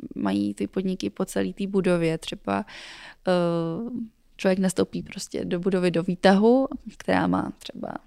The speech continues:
patnáct pater a v každém patře je jiný podnik, restaurace a kadeřnictví a nějaká kosmetická klinika, všechno možný.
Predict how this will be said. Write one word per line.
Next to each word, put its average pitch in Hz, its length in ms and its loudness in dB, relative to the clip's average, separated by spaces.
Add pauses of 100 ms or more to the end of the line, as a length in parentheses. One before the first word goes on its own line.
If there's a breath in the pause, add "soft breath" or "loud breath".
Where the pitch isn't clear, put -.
(160)
patnáct 180 420 0
pater 214 480 6
a 233 80 6
v - 60 -2
každém 226 340 6
patře 220 320 6
je 214 100 10
jiný 202 260 8
podnik, 180 640 4 (360 loud breath)
restaurace 196 840 4
a - 100 2
kadeřnictví 190 1040 -2
a 185 60 0
nějaká 202 540 -4
kosmetická 202 760 -2
klinika, 196 760 -2
všechno 226 360 0
možný. 202 360 -2